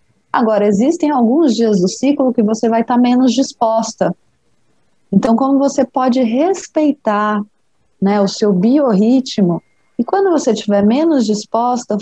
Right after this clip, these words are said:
fazer algum movimento, fazer uma atividade com uma intensidade menor, né, mas não deixar de fazer, né?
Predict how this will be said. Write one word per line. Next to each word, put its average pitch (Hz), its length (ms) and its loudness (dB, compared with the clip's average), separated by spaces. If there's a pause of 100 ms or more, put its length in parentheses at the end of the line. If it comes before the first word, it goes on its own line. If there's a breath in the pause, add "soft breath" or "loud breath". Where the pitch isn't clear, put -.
fazer 233 640 0
algum 196 420 0
movimento, 196 920 0
fazer 226 500 0
uma 285 220 0
atividade 196 800 -2
com - 160 -6
uma 202 180 2
intensidade 208 680 0
menor, 240 560 0 (1080)
né, 190 220 -2
mas 214 260 2
não 208 200 2
deixar 247 400 0
de 226 100 2
fazer, 180 540 -2 (1040)
né? 196 360 0